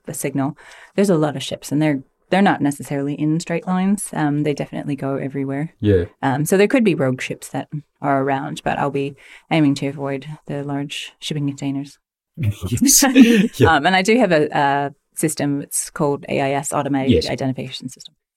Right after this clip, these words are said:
Speaker 1: um, that will alert me. So that was actually one thing I was able to test in the last, uh, row. The alarm came on, and I, you know, was laying down. "Okay, what's happening?" You know,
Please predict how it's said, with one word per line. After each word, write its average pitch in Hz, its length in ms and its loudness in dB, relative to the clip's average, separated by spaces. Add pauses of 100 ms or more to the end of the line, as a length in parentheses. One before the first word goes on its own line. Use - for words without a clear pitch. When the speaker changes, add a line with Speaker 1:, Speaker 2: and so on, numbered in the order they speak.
(300)
Speaker 1:
um, - 280 -18
that 151 180 -2
will 143 360 2
alert 139 320 0
me. 139 140 -2
So 190 120 0
that 185 120 4
was 180 100 0
actually 160 200 -2
one 151 120 2
thing 156 140 0
I 135 80 2
was 143 120 -2
able 139 220 -4
to 139 100 -8
test 143 300 -6
in 143 80 0
the 135 80 2
last, - 580 -4
uh, 143 320 -6
row. 151 440 0 (500)
The 143 280 2
alarm 175 280 6
came 180 200 4
on, 190 240 4
and 160 120 2
I, 160 180 0 (300)
you 139 140 -8
know, 160 180 -10
was - 400 -14
laying 175 260 4
down. 185 400 2
"Okay, 196 220 2
what's 302 180 4
happening?" 330 380 4
You 165 60 2
know, 160 220 4